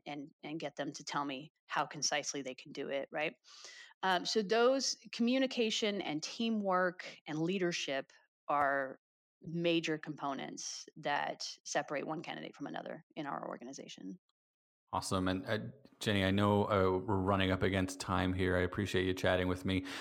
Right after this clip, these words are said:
Speaker 2: Last question for you. You've, you've mentioned that you're about to move on to some new challenges within nasa. Um, and you talked about that ten-year plan. I'm curious to know with, with the new projects you're gonna be working on in your ten-year plan,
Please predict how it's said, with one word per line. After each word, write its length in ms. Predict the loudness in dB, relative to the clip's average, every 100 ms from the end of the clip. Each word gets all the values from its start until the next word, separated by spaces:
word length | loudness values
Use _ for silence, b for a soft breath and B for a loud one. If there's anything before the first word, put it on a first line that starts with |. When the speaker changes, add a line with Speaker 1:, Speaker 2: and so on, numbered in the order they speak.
| B 0
Speaker 2:
Last 240 | 2 2
question 380 | 2 2 2 -2
for 240 | 2 4
you. 140 | 6 4 B B B
You've, 220 | 0 0 -4
you've 280 | 0 0 2
mentioned 400 | 4 4 4 4
that 100 | 4
you're 240 | 4 0 -2
about 260 | 0 2 2
to 160 | 2 2
move 260 | 4 4
on 160 | 4 4
to 60 | 2
some 180 | 2
new 140 | 2 2
challenges 540 | 2 2 2 2 0
within 400 | 0 2 2 4
nasa. 520 | 2 2 2 2 2 0 B B B
Um, 560 | -2 2 2 2 2 -2 B B B B _ -20 -18 -20 _ _
and 160 | 2 4
you 80 | 6
talked 260 | 6 6
about 200 | 6 6 6
that 380 | 6 4 0
ten-year 400 | 2 4 6 6
plan. 480 | 2 2 4 4 4
I'm 140 | 4 2
curious 480 | 2 4 4 2
to 80 | 2
know 240 | 4 6 6
with, 200 | 2 0
with 160 | 0
the 80 | 4
new 200 | 4 4
projects 420 | 4 4 4 0
you're 80 | 2
gonna 120 | 4
be 60 | 4
working 360 | 4 2 2
on 200 | 4 4
in 60 | 4
your 140 | 2
ten-year 420 | 0 0 2 2 2
plan, 480 | 2 2 2 0